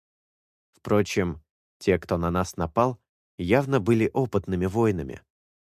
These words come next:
В драке я ничего не смог им предъявить. И очень похоже, что это и были те самые двое,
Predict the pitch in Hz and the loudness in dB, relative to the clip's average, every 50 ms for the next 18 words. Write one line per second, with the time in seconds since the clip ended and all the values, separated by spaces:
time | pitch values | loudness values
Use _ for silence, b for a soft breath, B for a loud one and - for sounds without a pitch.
0 | _ - 107 95 85 80 110 131 139 131 - 95 80 76 98 127 139 147 147 - | _ -10 -8 -6 -2 0 2 2 0 0 -2 -4 -2 0 0 0 0 0 -4 -4
1 | - 175 160 175 165 127 110 101 - 123 123 110 - 107 95 87 - 113 107 98 | -4 0 2 2 2 2 0 -4 -2 -2 -2 -2 -2 -2 -4 -2 0 0 0 0
2 | 101 110 123 127 120 101 73 - - - _ _ _ _ _ _ _ _ _ _ | 0 0 2 2 2 0 -2 -4 -8 -18 _ _ _ _ _ _ _ _ _ _
3 | _ - 98 104 120 139 156 160 147 131 127 151 - - 160 156 143 - - 127 | _ -2 0 2 4 4 4 4 4 4 4 4 2 0 -6 -8 -4 0 0 0
4 | 120 - - 127 143 143 139 160 160 160 156 - - - - - - - 110 110 | 0 2 2 2 2 4 2 0 0 -2 -4 -8 -12 -18 -18 -8 -2 2 4 4
5 | 123 135 - 147 147 147 139 101 92 135 156 165 160 160 - 147 123 - - 139 | 4 4 4 2 2 2 2 2 2 2 4 2 2 0 0 -2 -2 0 0 0
6 | 123 113 107 107 98 95 87 101 110 135 147 143 127 95 90 | 2 2 2 2 2 2 0 2 2 2 4 2 0 -2 -4